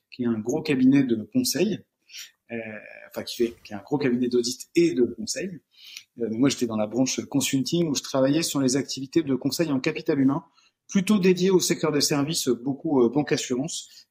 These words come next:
euh, un peu moins pour, euh, le secteur de l'industrie. Donc, parfois sur des projets, euh, très importants de transformation pour des très grosses, euh, structures. Donc, euh, moi, j'ai bien connu le monde des grands groupes et notamment du cac quarante,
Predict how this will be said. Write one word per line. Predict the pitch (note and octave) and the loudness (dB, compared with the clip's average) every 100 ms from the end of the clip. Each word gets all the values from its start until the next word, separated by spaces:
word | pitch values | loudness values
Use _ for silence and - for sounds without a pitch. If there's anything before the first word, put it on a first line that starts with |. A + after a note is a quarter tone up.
| _ | _
euh, | A#2 A#2 | -8 -4
un | C#3+ | -2
peu | D3+ | 4
moins | C#3+ D3+ | 4 4
pour, | D3 C3 A#2 | 0 0 2
euh, | A#2 | 2
le | |
secteur | A#2 C3 - B2+ | 0 -2 -2 -2
de | A#2 | -2
l'industrie. | A2+ A2 - - E3 - - - _ | -2 -6 -4 -2 -4 -8 -20 -20 _
Donc, | A2+ - | -10 -2
parfois | B2+ - D#3 | -4 2 2
sur | - C3+ A#2+ | 4 2 4
des | A#2+ A#2 | 6 6
projets, | A2+ - A2+ C3 | 4 0 4 6
euh, | B2 A2+ | 6 4
très | - C#3 | 2 2
importants | C3 B2+ - D3+ D#3 | 4 2 0 0 2
de | |
transformation | B2 - - - A2+ A#2 D3 D3+ | 0 -2 -6 -2 0 2 0 -6
pour | - | -10
des | G#2+ | -14
très | - - C#3 | -8 -2 -2
grosses, | A#2 B2+ C3 - | 2 0 0 -4
euh, | A2 | -6
structures. | - C3 - A#2+ G#2+ | -4 -4 -4 -6 -4
Donc, | G#2 - | -6 -8
euh, | G#2 | -6
moi, | A2+ C3 | 0 2
j'ai | A#2+ | 2
bien | A2+ D3 | 2 -2
connu | - C#3 D3+ | 0 0 2
le | C3+ | 2
monde | A#2+ C#3 | 4 4
des | B2+ A2+ | 4 0
grands | - | -6
groupes | B2 D#3 - | -6 -6 -2
et | |
notamment | A#2+ C3 C3+ C3 | -2 0 0 0
du | |
cac | A#2 - | -2 -16
quarante, | - A2+ C#3+ _ | -14 -12 -12 _